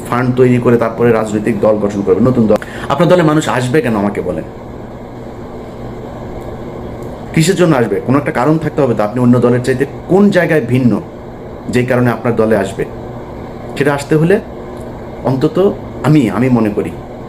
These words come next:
দুইটা কাজ করতে হইতো। এক নাম্বার, এই যে এই ইন্ডি-, এই যে আওয়ামী লীগের যেই হত্যা মামলার আসামিগুলো,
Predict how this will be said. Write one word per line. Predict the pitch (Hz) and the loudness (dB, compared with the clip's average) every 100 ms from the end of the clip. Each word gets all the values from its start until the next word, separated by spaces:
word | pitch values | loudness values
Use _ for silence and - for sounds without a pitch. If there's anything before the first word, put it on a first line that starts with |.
| - - - - - - | -14 -14 -14 -14 -14 -8
দুইটা | 117 - 185 | -2 0 2
কাজ | 156 156 | 2 0
করতে | 117 107 104 | 0 0 0
হইতো। | 95 - - - - - - - - - - - - - - - - | 0 -4 -8 -12 -12 -12 -12 -12 -12 -14 -14 -12 -12 -12 -12 -12 -6
এক | 123 156 | -2 2
নাম্বার, | 160 180 | 4 4
এই | 160 | 2
যে | 170 180 - - - - - | 4 2 0 -8 -12 -10 2
এই | 120 120 | 4 6
ইন্ডি-, | 127 131 123 | 6 2 0
এই | 120 | 0
যে | 101 104 - - - - 113 | 0 -2 -4 -12 -10 -6 -2
আওয়ামী | 120 143 | 2 4
লীগের | 147 147 - | 2 0 0
যেই | 139 127 | 0 2
হত্যা | 113 - 135 | 0 2 0
মামলার | 131 135 135 | 0 0 0
আসামিগুলো, | 101 139 147 165 180 | 0 0 0 2 2